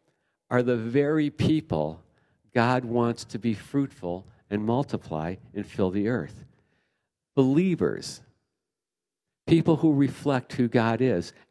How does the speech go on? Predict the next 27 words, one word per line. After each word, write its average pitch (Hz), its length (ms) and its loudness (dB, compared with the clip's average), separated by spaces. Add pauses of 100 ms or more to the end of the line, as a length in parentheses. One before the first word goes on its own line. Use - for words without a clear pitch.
(160)
those 147 540 2
made 143 300 2
in 120 160 2
God's 113 480 0
image 131 360 0
and 110 160 0
likeness 110 540 -4 (240)
and 123 300 -4
turn 180 340 2
toward 127 320 -2
the 101 80 2
Lord, 78 400 0 (1300)
repent. 131 720 -2 (1400)
Those 175 300 4
are 160 100 2
the 143 100 0
people - 440 -4
who 117 160 -2
follow 135 440 -2
Christ. 107 720 -12 (600)
Those 143 260 4
are 151 80 2
the 143 100 -2
people 113 440 4
God 101 360 0
most 107 460 0
wants 85 540 -4